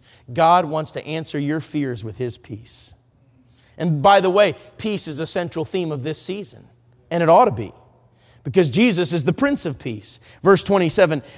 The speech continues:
"Then saith he to Thomas," he did have something to say to him, "Reach hither thy finger,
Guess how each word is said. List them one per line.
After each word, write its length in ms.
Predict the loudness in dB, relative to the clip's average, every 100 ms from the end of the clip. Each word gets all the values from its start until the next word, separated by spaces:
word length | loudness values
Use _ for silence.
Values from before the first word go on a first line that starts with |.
| 0
"Then 200 | 2 2
saith 300 | 4 2 2
he 140 | -4
to 100 | -4
Thomas," 520 | 0 2 2 -2 -6
he 80 | -4
did 200 | 4 6
have 120 | 6 4
something 320 | 0 0 -4
to 80 | -2
say 200 | -2 -2
to 80 |
him, 280 | -4 -10 -14 _ _ _ _ _
"Reach 220 | -10 -4
hither 220 | 0 0 2
thy 180 | 2
finger, 540 | 0 -4 -8 -10 -20